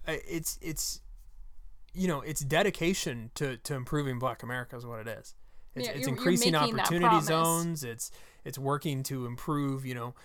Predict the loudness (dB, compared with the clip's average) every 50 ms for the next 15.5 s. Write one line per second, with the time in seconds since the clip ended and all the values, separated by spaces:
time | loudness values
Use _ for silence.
0 | -20 -20 -10 -6 -4 -4 -4 -4 -6 -8 -6 -6 -6 -4 -6 -6 -6 -8 -8 -8
1 | -4 0 2 2 4 4 4 4 4 4 2 2 0 -2 -2 0 0 -2 -2 -2
2 | -4 -4 -6 -6 -6 -6 -6 -6 -6 -10 -14 -20 -20 -14 -8 -6 -6 -6 -6 -6
3 | -6 0 2 4 4 6 6 4 4 2 2 2 2 0 2 0 2 2 2 0
4 | -2 -2 -2 0 2 4 6 6 6 4 4 0 -2 -2 -2 -2 -4 -4 -4 -8
5 | -10 -12 -12 -14 -14 -10 -6 -2 0 2 2 4 4 2 2 2 2 2 0 0
6 | -2 -2 -4 -6 -10 -12 -6 -2 -2 -2 -2 -4 -4 -4 -4 -6 -6 -8 -10 -10
7 | -12 -12 -12 -12 -12 -12 -14 -16 -20 -20 -16 -10 -6 -4 -2 -2 -2 0 0 2
8 | 2 0 0 -2 -2 -2 -2 -2 -2 0 0 0 2 2 2 0 0 -2 -2 -2
9 | 0 0 -2 -2 -2 -4 -6 -6 -6 -6 -4 -2 0 0 0 0 0 0 -2 0
10 | 0 0 0 0 0 -2 -2 2 2 2 2 2 2 2 2 2 2 0 -8 -14
11 | -18 -20 -20 -20 -20 -20 -20 -20 -20 -20 -12 -6 -4 -4 -4 0 2 2 2 2
12 | 2 0 4 4 4 6 6 4 2 2 0 -4 -4 -4 -2 0 0 0 -2 -6
13 | -8 -8 -8 -8 -10 -8 -6 -4 0 0 0 2 2 2 2 2 2 2 2 0
14 | 0 -2 -4 -2 0 0 0 0 -2 -4 -10 -6 -2 -2 -2 0 0 -2 -2 0
15 | -2 -2 -2 -4 -4 -2 -2 -2 -2 -4